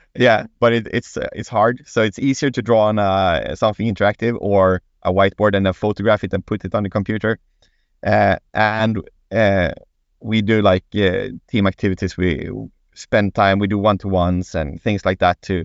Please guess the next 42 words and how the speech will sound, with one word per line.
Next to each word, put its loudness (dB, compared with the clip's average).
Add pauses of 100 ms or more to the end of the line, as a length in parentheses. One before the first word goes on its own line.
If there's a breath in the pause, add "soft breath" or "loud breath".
(140)
to -2
get 0
to -6
know 2
each -4
other 2
better 0
and, -2
uh, 0 (920)
really 2
enforce 0
those 0
thi-, -4 (160)
those 0
things, -4
which -6
means 0
that 0 (220)
the 2
office 0
days -2
normally -2
get -4
a -4
bit -4
more 0
hectic. -8 (180)
Uh, 0
you 0 (340)
push 0
a 6
lot 2
of -8
things -2
into -4
those -2
Mondays 0
or -2
whatever 0
the, -6
you -2
have, 4